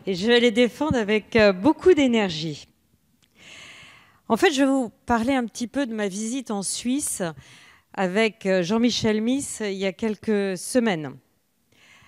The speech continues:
Nous sommes en concurrence avec la Suisse, et la Suisse est,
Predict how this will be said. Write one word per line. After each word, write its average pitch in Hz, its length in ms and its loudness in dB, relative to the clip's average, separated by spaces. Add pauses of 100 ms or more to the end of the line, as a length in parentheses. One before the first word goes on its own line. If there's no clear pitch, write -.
(260)
Nous 240 100 -2
sommes 302 220 0
en 269 80 0
concurrence 262 520 0
avec 220 240 -2
la 214 120 -2
Suisse, - 500 -8 (460)
et 196 80 0
la 214 140 4
Suisse - 340 0
est, 247 260 2